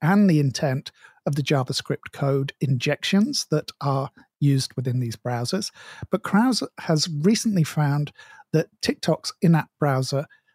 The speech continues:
goes a step further, and that buried in the code in their browser is a keylogger that can record every key press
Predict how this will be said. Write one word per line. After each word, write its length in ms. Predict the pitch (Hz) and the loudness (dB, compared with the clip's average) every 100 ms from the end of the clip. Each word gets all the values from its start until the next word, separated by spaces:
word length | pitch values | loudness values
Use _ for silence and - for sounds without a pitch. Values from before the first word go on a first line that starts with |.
| _ _ | _ _
goes 300 | 160 139 127 - - | 0 2 0 -8 -6
a 60 | - | -4
step 360 | - 160 - | -2 -6 -10
further, 460 | _ 202 208 143 - - - - - | _ 0 2 -2 -6 -12 -20 -6 2
and 100 | 165 | 2
that 240 | - 131 | 2 -2
buried 420 | 180 196 214 202 - | 2 4 4 2 4
in 200 | 170 151 | 6 6
the 280 | 143 139 151 - | 4 2 -4 -4
code 460 | - 165 156 143 - - | 2 4 4 2 -2 0
in 280 | 151 143 135 | 2 4 4
their 180 | 160 233 | 2 2
browser 440 | 165 139 - 135 - | 0 0 0 -4 -4
is 120 | 139 | -4
a 60 | 131 | -4
keylogger 680 | - 220 226 151 131 131 - - | 2 4 6 4 2 -4 -6 -6
that 180 | 156 | -6
can 160 | - 170 | 2 2
record 460 | 156 - 147 127 - - | 2 0 0 0 -4 -4
every 260 | 160 180 | 0 0
key 220 | - 151 | 0 -2
press 480 | 135 - 123 120 - | -2 -4 -6 -6 -8